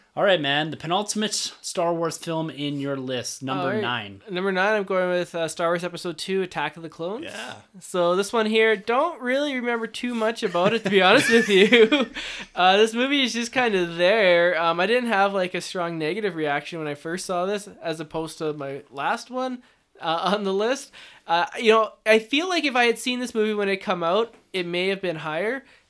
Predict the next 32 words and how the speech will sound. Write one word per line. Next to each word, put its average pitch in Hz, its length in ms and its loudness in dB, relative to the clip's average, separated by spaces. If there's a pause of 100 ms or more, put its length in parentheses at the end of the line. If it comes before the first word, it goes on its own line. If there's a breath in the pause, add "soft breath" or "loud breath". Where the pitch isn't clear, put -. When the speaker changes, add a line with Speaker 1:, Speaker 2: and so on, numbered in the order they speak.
(100)
Speaker 2:
But, 175 60 2
like, 180 160 2
I've 190 160 2
been 220 120 -4
seeing 190 400 -4
so 190 220 -6
many 185 320 -4
great, 160 380 -6
like, 156 160 -6
sci-fi 160 540 -4
and 156 100 -6
superhero 170 500 -6
films 156 400 -8
and, 143 140 -8 (320 loud breath)
like, 156 200 -6
movies 185 220 0
that 190 100 2
are 185 80 0
released 175 280 -2
today 156 240 0
where 156 120 -4
the 147 60 -4
C 160 220 -8
G 151 180 -4
I 139 220 -2
and 156 120 -6
stuff 147 280 -10
are 147 40 -8
just, 143 220 -12
like, 139 180 -10
on 156 240 -6
point. 156 440 -6